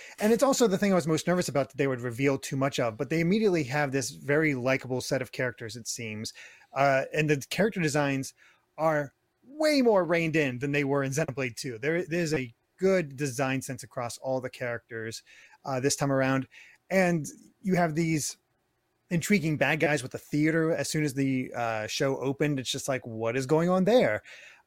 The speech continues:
Uh, and the whole setup where apparently they have ten phases of ten years to live. And I'm cataloging through my J R P Gs, and I don't know that's a thing too often, especially with the one girl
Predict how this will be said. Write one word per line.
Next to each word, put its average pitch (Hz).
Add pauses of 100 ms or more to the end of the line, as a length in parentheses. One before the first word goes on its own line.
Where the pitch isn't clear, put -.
Uh, 123
and 143 (340)
the 165
whole 190
setup 170
where 147
apparently 151
they 143
have 135 (500)
ten 220
phases 170
of 131
ten 175
years 147
to 139
live. 117 (960)
And 139 (720)
I'm 147 (580)
cataloging 185
through 175
my 156
J 175
R 165
P 160
Gs, 160
and 139
I 233
don't 226
know 202
that's 226
a 185
thing 208
too 147
often, 123
especially 208
with 165
the 165
one 160
girl 147